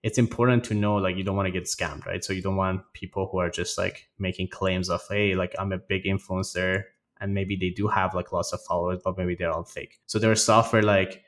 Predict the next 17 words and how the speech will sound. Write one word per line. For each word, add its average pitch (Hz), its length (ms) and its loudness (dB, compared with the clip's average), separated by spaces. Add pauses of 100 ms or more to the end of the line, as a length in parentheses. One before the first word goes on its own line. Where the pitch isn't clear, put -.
(120)
Follower 104 540 4
Audit, 95 580 0 (200)
Grin 101 280 2
dot 90 240 2
co, 92 560 2
things 113 240 2
like 104 140 2
that 98 140 4
where 98 160 2
people - 320 -6
can 98 180 -4
use 92 600 -2 (300)
and 95 200 2
then 95 480 0
figure 104 320 2
out, 95 260 2
okay, 110 460 -2